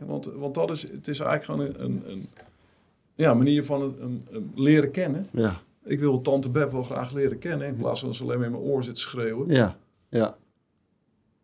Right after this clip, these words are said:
Speaker 2: Want ik vind het wel mooi dat je dat eigenlijk het, eh, loopje weer rondmaakt, weet je wel. Dat ook tantra en de, de seksualiteit, een, een,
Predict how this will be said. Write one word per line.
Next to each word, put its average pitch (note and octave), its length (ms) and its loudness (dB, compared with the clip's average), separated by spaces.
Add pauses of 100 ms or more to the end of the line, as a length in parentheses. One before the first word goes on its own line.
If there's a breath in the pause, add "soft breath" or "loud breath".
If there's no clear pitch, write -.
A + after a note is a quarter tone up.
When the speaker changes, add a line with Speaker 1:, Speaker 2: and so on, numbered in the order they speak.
(200)
Speaker 2:
Want D3 160 6
ik C3 60 2
vind C#3+ 120 4
het B2 100 8
wel C#3+ 80 8
mooi C3+ 120 6
dat G2+ 100 0
je A2 60 2
dat G2+ 140 2
eigenlijk G2 360 0
het, G2 100 2
eh, F#2+ 80 4
loopje B2 240 2
weer F#2+ 100 4
rondmaakt, F#2+ 540 2
weet - 160 -8
je - 60 -4
wel. B2 160 0
Dat G2+ 180 0
ook C3 260 0
tantra G#2+ 540 -2
en F2+ 180 -4
de, F2 160 -4
de - 80 -10
seksualiteit, F#2 800 0
een, F2+ 140 -4
een, F2 280 -4